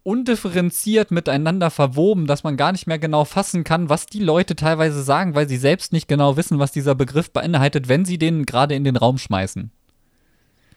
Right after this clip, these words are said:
Und es gibt durchaus Szenen, die mich zur Weißglut treiben. Und das sind vor allem die Szenen, in denen du dich machtlos fühlst, sei es jetzt durch Verbindung, was eine ganz andere große Baustelle ist, was meiner Meinung nach aber auch auf viele von diesen Bullshit-Szenen Einfluss hat.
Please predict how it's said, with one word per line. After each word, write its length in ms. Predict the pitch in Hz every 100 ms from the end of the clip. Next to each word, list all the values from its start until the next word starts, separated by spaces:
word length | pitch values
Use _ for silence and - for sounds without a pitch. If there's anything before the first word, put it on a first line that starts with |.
| _ _ _ _ _ _ _ _ _ _ _ _ _ -
Und 160 | 135 151
es 100 | -
gibt 200 | 185 190
durchaus 420 | 220 - 170 170
Szenen, 400 | 180 180 156 135
die 140 | 143
mich 200 | 156 156
zur 140 | - 139
Weißglut 420 | 151 - 135 123
treiben. 360 | - 110 107
Und 120 | 113 117
das 100 | 123
sind 140 | 175
vor 140 | -
allem 200 | 160 170
die 140 | 143 220
Szenen, 320 | - 202 202
in 120 | 170
denen 160 | 160 180
du 80 | 160
dich 200 | 147 -
machtlos 520 | 143 208 - 226 220
fühlst, 500 | - 226 254 - - - - - - -
sei 240 | 127 175
es 100 | 202
jetzt 240 | 170 -
durch 160 | 160 147
Verbindung, 640 | 143 123 143 190 277 302 - _
was 180 | - 135
eine 100 | 139
ganz 220 | 135 139
andere 360 | - 180 226 180
große 360 | 165 196 240 165
Baustelle 520 | 180 220 - 131 135
ist, 200 | 190 -
was 160 | 143
meiner 200 | 156 220
Meinung 240 | 196 175 165
nach 160 | 160 156
aber 180 | 147
auch 200 | 123 143
auf 140 | - 123
viele 320 | - 240 247
von 180 | - 156
diesen 280 | 147 135 120
Bullshit-Szenen 960 | 202 294 - 123 - - 131 151 170
Einfluss 500 | - 175 220 120 120
hat. 260 | 131 190